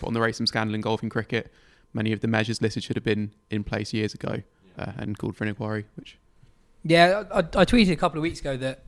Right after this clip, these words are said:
Speaker 2: I think every club in the country should be encouraged to have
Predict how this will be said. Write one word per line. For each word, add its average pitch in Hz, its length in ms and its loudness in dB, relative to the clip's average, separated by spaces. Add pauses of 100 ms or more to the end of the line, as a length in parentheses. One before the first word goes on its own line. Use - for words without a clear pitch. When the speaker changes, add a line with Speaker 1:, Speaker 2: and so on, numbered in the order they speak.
Speaker 2:
I - 60 -10
think 160 420 2
every 160 280 6
club 156 220 4
in 156 60 4
the 151 60 4
country 156 320 2
should 151 140 -2
be 151 60 4
encouraged 147 300 6
to 139 60 0
have 143 360 6